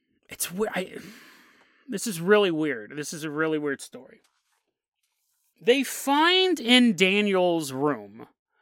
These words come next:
there's a photograph of this. I have photos. I'm gonna have a link to the photos. It's gonna have the two, two of the fairy light photos, very, very haunting images. And then a photo of Daniel Hussein, just a young, young dude, right? Young dude.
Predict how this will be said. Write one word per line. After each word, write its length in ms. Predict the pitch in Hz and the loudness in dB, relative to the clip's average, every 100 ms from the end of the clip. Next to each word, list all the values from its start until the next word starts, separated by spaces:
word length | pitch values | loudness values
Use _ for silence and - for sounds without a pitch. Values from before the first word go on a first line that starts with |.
| _ _ _ _ _ _ _ _ - | _ _ _ _ _ _ _ _ -10
there's 180 | 165 190 | -4 -2
a 40 | |
photograph 560 | - 262 262 240 226 240 | 6 8 8 6 4 2
of 120 | 208 | 0
this. 140 | 214 | 0
I 160 | 226 294 | 4 6
have 220 | 330 302 | 8 6
photos. 480 | - 269 262 233 185 | 6 6 8 6 2
I'm 80 | 208 | 0
gonna 120 | 226 | 0
have 140 | 240 | 0
a 40 | 208 | 0
link 220 | 220 214 | -2 -4
to 100 | 196 | -8
the 80 | 180 | -6
photos. 400 | 202 196 170 165 | -2 -2 -2 -8
It's 100 | 156 | -10
gonna 160 | 185 | -6
have 120 | 170 | -4
the 80 | 165 | -6
two, 520 | 139 - 202 208 208 | -8 -4 -2 -2 -2
two 220 | 196 214 214 | -4 -2 -2
of 100 | 185 | -2
the 80 | |
fairy 340 | 160 190 185 185 | -6 0 2 2
light 280 | 175 156 - | 0 0 -4
photos, 440 | 160 151 151 143 | -6 -4 -4 -6
very, 240 | 175 180 | -6 -6
very 220 | 175 170 139 | -4 -6 -4
haunting 440 | 147 156 143 151 | -4 -4 -6 -10
images. 580 | 135 143 139 131 135 - _ _ _ _ _ _ _ | -10 -10 -12 -16 -18 -20 _ _ _ _ _ _ _
And 160 | 165 170 | -8 -2
then 80 | 190 | -2
a 60 | |
photo 540 | 156 - 190 190 185 180 | -2 2 2 4 4 4
of 180 | 170 147 | 0 -2
Daniel 400 | 170 175 170 151 | -2 -2 -4 -4
Hussein, 560 | 165 - 175 160 151 | -4 -2 -4 -4 -4
just 200 | 160 - | -6 -10
a 40 | 226 | -8
young, 400 | 233 214 226 185 | -2 0 0 -2
young 340 | 180 208 233 | -2 -2 -2
dude, 320 | 185 226 156 120 | -2 -2 -4 -6
right? 300 | 123 139 - - _ _ _ | -6 -6 -8 -20 _ _ _
Young 240 | 196 208 202 | -6 -4 -4
dude. 280 | 220 170 | -4 -6